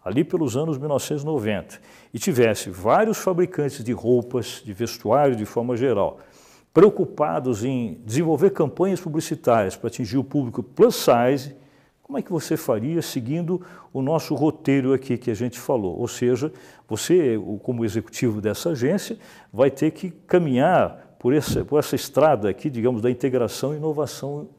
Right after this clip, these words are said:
e, inovação junto com a estratégia,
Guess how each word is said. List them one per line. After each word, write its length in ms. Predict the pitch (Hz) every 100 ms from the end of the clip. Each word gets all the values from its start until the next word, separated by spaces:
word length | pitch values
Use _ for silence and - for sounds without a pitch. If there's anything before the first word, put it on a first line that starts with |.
| -
e, 260 | 147 147 - - 113 113 101
inovação 580 | 113 117 127 120 - 151
junto 320 | 117 143 -
com 100 | 151
a 40 |
estratégia, 640 | 151 - 85 - 117 95 87